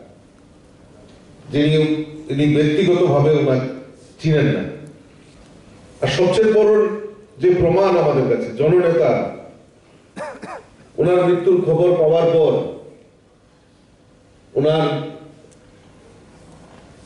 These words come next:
যখন শবদেহ আসেন আগরতলায় এবং ওনার বাড়িতে যখন নিয়ে যাওয়া হয়, এত পরিমাণ মানুষ, দূর দূরান্ত, শুধু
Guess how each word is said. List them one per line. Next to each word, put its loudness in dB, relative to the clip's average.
যখন 2
শবদেহ 2
আসেন 0
আগরতলায় 0
এবং 2
ওনার 2
বাড়িতে 2
যখন -4
নিয়ে -2
যাওয়া 0
হয়, 0
এত 2
পরিমাণ 2
মানুষ, 2
দূর 2
দূরান্ত, 2
শুধু 2